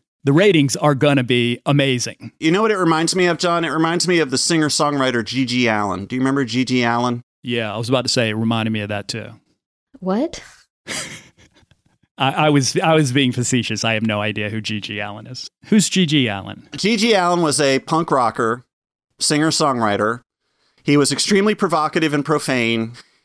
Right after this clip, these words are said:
Speaker 2: He would, um, show up on stage naked and cut himself with broken glass, and he would take a poop on the stage and throw it at the audience, and then he would go to the audience and try to beat up the men and the women in the audience. Sadly, G G Allin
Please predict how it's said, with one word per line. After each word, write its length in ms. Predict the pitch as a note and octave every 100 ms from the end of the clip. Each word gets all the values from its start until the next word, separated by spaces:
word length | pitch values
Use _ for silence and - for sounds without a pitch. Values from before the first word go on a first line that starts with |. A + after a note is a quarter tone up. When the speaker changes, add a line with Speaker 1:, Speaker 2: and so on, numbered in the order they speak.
| _
Speaker 2:
He 220 | - F3+
would, 560 | F#3+ F3 D#3+ D#3+ D#3 D#3
um, 380 | C3 C3 B2 B2
show 240 | - D#3
up 100 | D#3
on 140 | E3 D#3
stage 340 | - D#3+ D3+
naked 480 | D3+ C#3+ C#3+ D3 C#3
and 100 | B2+
cut 140 | C3+ C3
himself 340 | C3+ C#3+ C3+
with 80 | C3
broken 360 | B2 C3 D#3
glass, 600 | C3 A#2+ A2+ A2+ A#2 A#2 B2
and 160 | A2+
he 160 | A2 A2+
would 200 | A2+ A2+
take 200 | A#2 A2+
a 60 | B2
poop 260 | B2 A#2+
on 120 | A#2+
the 80 | A#2
stage 460 | - A2+ A2 A2 A2
and 100 | A#2
throw 220 | D3 D3
it 40 | D3+
at 80 |
the 120 | D#3+ D3
audience, 580 | C3+ C3+ B2+ B2+ B2+
and 100 | B2+
then 140 | A#2+ D#3
he 80 | E3+
would 140 | E3
go 180 | E3+ E3+
to 80 | D#3+
the 140 | D#3
audience 400 | C3+ C3+ C3 C3
and 100 | C3
try 200 | - C3+
to 80 | B2+
beat 180 | B2+ B2+
up 140 | A#2+
the 60 | B2
men 160 | A#2+ A#2+
and 100 | A#2+
the 40 |
women 260 | A#2 A2+ G#2+
in 80 |
the 60 | G#2
audience. 440 | F#2 - - - - _ _ - - _ _ _ _ - -
Sadly, 460 | - F3+ G3 G#3 G#3
G 220 | D3+ E3+
G 340 | D#3+ F3 F3 -
Allin 440 | C3 C#3+ D3 D3